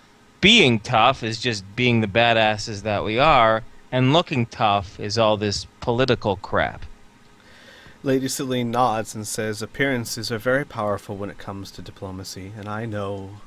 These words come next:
Speaker 2: you don't like it, neither do I, but it's the truth. And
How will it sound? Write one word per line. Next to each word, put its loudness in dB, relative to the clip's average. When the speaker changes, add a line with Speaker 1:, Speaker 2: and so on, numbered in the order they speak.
Speaker 2:
you -10
don't -8
like -6
it, -12
neither -6
do -8
I, -6
but -10
it's -12
the -16
truth. -14
And 2